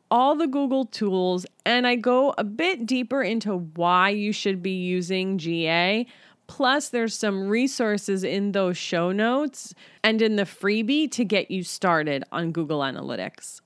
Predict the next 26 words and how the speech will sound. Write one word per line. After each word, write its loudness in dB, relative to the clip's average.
If 0
you 4
find 2
that 0
people -2
are 2
not 2
adding 2
items 0
to -2
their 2
cart, 0
then 0
you 2
want 0
to -4
focus 0
on 0
your 0
product 2
pages. -8
How 2
are 2
your 2
product 0
photos? -2